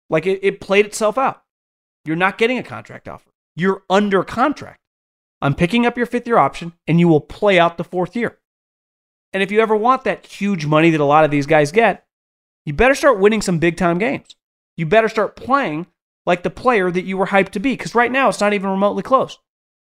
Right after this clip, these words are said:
And you can tell, "Oh, the coaching, the pl-," I'm just watching him. A guy can be open, and he skips the ball. Maybe he's injured, may-, maybe he's not, but it's just like, it's just not even remotely close to being good enough. And the Titans today,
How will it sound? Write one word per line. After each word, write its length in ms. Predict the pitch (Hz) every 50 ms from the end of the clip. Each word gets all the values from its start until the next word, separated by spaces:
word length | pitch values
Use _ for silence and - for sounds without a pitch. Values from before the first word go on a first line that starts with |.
| _ -
And 60 | 233
you 80 | 262 247
can 100 | 208 269
tell, 120 | 233 233
"Oh, 40 | 247
the 80 | 220 -
coaching, 640 | - - 233 254 254 - - 220 226 226 226 226 214
the 60 | 190
pl-," 180 | - 214 - _ _ _ _ _ _ _ _ _ _ -
I'm 100 | 185 220
just 140 | 214 - 147
watching 360 | 156 180 202 196 - 156 135
him. 140 | 131 139 -
A 100 | 143 143
guy 180 | 170 180 190 190
can 160 | - 175 151
be 140 | 151 147 170
open, 360 | 196 202 202 139 123 117 - -
and 120 | 147 151
he 60 | 147 131
skips 360 | - - - 220 208 - -
the 80 | 147
ball. 360 | 131 156 202 - - - _ _ _ _ _ _ _ _ _ -
Maybe 260 | - 156 196 226 262
he's 100 | 254 202
injured, 340 | 208 214 208 208 226 220 180
may-, 160 | 156 160 175
maybe 180 | 170 185 202 202
he's 80 | 190
not, 320 | 196 220 208 196 - - 165
but 280 | 151 160 151 - _ -
it's 220 | 147 151 - -
just 160 | 156 147 -
like, 280 | 160 151 147 143 _ _ _ -
it's 120 | 151 -
just 140 | 208 185 175
not 280 | 208 190 - _ _ _ _ _ _ -
even 240 | 208 196 185 175 175
remotely 440 | 165 156 160 170 180 196 180 170 143
close 300 | - - 202 208 190 -
to 60 | -
being 200 | 156 151 156 156
good 140 | 160 226 233
enough. 200 | - 127 - - _ _ _ _ _ _ _ _ _ _ _ _ _ _ _ _ _ _ -
And 100 | 208 208
the 40 | 208
Titans 380 | - 220 240 269 277 247 202 147
today, 440 | 151 135 135 131 127 123 127 -